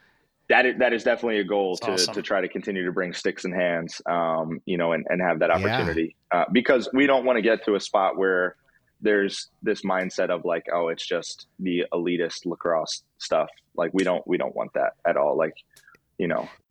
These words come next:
Speaker 3: Yeah, I, I totally agree.
Speaker 2: That's such a, a powerful piece that you said,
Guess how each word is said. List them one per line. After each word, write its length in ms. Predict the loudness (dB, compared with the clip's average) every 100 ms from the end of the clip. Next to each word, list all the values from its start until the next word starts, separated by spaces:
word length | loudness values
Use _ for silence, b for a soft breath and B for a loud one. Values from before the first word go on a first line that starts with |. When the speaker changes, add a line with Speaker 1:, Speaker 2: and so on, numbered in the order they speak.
| _ -8
Speaker 3:
Yeah, 360 | -6 -2 -4 -2
I, 260 | -2 2 2
I 40 |
totally 400 | 2 2 4 2
agree. 480 | 2 2 2 0 -4 -18 -20 _ _ _ _
Speaker 2:
That's 140 | 0
such 220 | 4 4 4
a, 160 | 0 -2 0
a 200 | 0 -2 _
powerful 460 | 0 4 4 2 -2
piece 340 | 0 0 2
that 80 | 2
you 140 | 0 0
said, 300 | 2 0